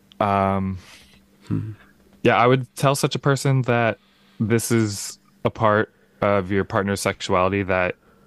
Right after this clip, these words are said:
Speaker 1: is unlikely to change. You know, y-, as hard as you might wish it away, it won't go away. And so if it's a deal breaker for you, then,
Speaker 2: Mm, cut your
Speaker 1: then it
Speaker 2: losses.
Speaker 1: just simply is, you
Speaker 2: Yeah.
Speaker 1: know? Um,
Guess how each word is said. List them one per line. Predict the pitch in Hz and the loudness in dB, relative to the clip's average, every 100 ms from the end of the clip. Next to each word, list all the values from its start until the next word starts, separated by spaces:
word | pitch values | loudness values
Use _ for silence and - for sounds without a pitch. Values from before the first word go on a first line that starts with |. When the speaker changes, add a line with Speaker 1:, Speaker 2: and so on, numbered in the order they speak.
| _ | _
Speaker 1:
is | 107 104 | -2 0
unlikely | 98 98 98 - 95 | 0 0 -2 -2 -4
to | |
change. | 92 95 90 92 113 - - _ _ | -4 -2 -2 -2 -4 -6 -10 _ _
You | 107 | 0
know, | 101 | 2
y-, | 101 101 - _ _ | 0 -2 -8 _ _
as | - - | -6 0
hard | 107 98 | 0 0
as | 95 | -2
you | |
might | 101 98 92 | -2 -2 -2
wish | 92 101 | -2 -2
it | |
away, | 92 90 87 92 98 | 0 0 0 -2 -4
it | 98 | -4
won't | 90 87 90 | -2 -2 0
go | 104 104 | 0 2
away. | 107 110 113 110 _ _ _ _ _ _ - | 2 0 -2 -6 _ _ _ _ _ _ -4
And | 98 | -4
so | - - 98 92 92 90 - _ _ _ _ _ _ _ | -2 0 2 2 0 -2 -8 _ _ _ _ _ _ _
if | 110 - | -4 0
it's | 101 | 0
a | 101 | 0
deal | 87 98 | 0 2
breaker | 101 92 - 95 | 2 0 0 -2
for | - 95 | 0 0
you, | 95 95 92 | 2 0 0
then, | 90 85 85 - _ _ _ _ _ _ | -2 -4 -6 -12 _ _ _ _ _ _
Speaker 2:
Mm, | 104 90 92 - - | -4 -4 -8 -16 -6
cut | - | -2
your | - | 0
Speaker 1:
then | 92 | 0
it | 92 | 0
Speaker 2:
losses. | - | 0
Speaker 1:
just | 92 | 0
simply | - 98 95 82 | 0 0 0 2
is, | 85 87 85 - - - _ - | 2 0 -2 -6 -12 -16 _ -2
you | 101 | 2
Speaker 2:
Yeah. | 90 92 92 _ _ _ - | 2 0 -6 _ _ _ -2
Speaker 1:
know? | |
Um, | 101 95 92 92 90 | 0 2 -2 -4 -8